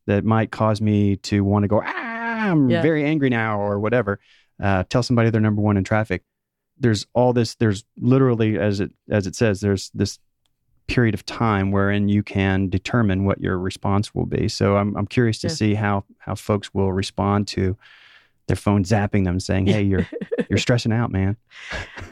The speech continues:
Speaker 2: Well, you know, and some of it might be helping people overcome this fundamental attribution error, you know, which is a standard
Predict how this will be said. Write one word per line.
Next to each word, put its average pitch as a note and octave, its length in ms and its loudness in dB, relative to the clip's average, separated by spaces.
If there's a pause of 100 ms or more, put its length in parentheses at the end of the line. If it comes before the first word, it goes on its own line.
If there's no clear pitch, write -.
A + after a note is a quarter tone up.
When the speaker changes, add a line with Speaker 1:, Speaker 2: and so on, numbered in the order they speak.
(120)
Speaker 2:
Well, A3 80 2
you A#3 60 4
know, A#3 60 2
and A3 100 -6
some C#4+ 160 -10
of D#4 140 -4
it G2+ 80 -4
might F3 200 -2
be F3 160 0
helping E3+ 360 -2
people - 420 -2
overcome E3+ 540 -2
this D#3+ 160 -2
fundamental D#3 560 0
attribution C#3+ 640 -4
error, D#3 340 -2
you - 80 -10
know, E3 80 -6
which D#3 160 -6
is D#3+ 80 -8
a D#3 60 -6
standard D3+ 580 -4